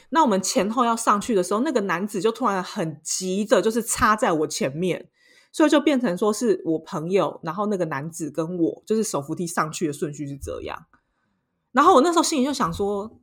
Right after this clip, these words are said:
这人在急什么？我想说是有多急这样，就是日本人都很急是不是？然后后来呢，因为我就在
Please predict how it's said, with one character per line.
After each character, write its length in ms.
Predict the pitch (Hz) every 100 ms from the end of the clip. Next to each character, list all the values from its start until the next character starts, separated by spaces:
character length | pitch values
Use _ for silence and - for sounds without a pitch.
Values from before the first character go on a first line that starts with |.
| -
这 160 | 294
人 200 | 220 165 185
在 100 | 190
急 260 | - 151
什 220 | 151 160
么？ 280 | - - 196 _ _
我 80 | 262
想 100 | 202
说 160 | 208
是 240 | 202 - 240
有 140 | 147
多 240 | 139 147 156
急 340 | - - -
这 80 | -
样， 160 | - 151
就 80 |
是 60 | 175
日 140 | 214
本 120 | - 147
人 140 | 143
都 80 | 170
很 180 | 143 -
急 280 | - -
是 100 | 170
不 60 | 147
是？ 240 | - - - - - - -
然 100 | 226
后 80 |
后 200 | - 339
来 180 | 247 185
呢， 240 | 175 175 -
因 120 | 285
为 60 | 208
我 40 |
就 120 | 139
在 240 | 185 190